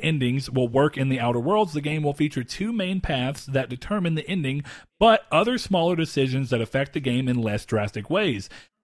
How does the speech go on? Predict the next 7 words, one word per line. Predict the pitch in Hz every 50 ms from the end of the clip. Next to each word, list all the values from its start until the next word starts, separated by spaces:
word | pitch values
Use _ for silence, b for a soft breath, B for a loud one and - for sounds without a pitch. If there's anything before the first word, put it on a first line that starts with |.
| _ _ _
This | 156 208 269 311 302 - - - - -
makes | 160 147 175 185 202 185 175 -
sense | - - - - - - - 160 151 175 185 175 - - - - _ _ _ _ -
to | 180
me, | 180 180 180 185 170
actually. | 170 180 180 - - 185 185 185 190 185 B B B B B B _ _ _ _ _ _ _ _ _ _ _ _ _
Uh, | - 147 151 147 139 127 127